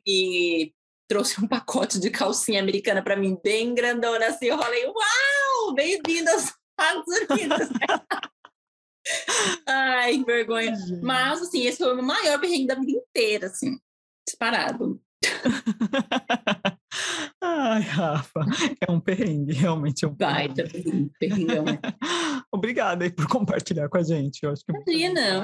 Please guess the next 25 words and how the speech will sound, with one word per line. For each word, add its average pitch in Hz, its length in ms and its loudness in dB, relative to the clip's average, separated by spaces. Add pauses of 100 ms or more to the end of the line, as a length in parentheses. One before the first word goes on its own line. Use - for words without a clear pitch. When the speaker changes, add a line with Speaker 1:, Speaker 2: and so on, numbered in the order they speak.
Speaker 2:
gente 262 40 -2
vai 269 100 0
Speaker 1:
imagina, 254 200 0
Speaker 2:
<laughs> 285 140 -4
vai - 0 -
Speaker 1:
vai. 240 180 0
Speaker 2:
gostar - 320 0
desse 214 260 0
perrengue. 170 580 0 (420)
<laughs> - 1400 -4
Ô, 220 40 4
Rafa, 196 560 2
outra 208 300 2
pergunta 175 420 0
que 175 80 -2
eu 170 60 0
faço 170 220 -2
pra 170 160 0
todos 180 360 0
os 160 60 2
meus 165 180 0
convidados, 147 920 0
pra 147 120 0
gente, 147 500 0
hum, 139 300 0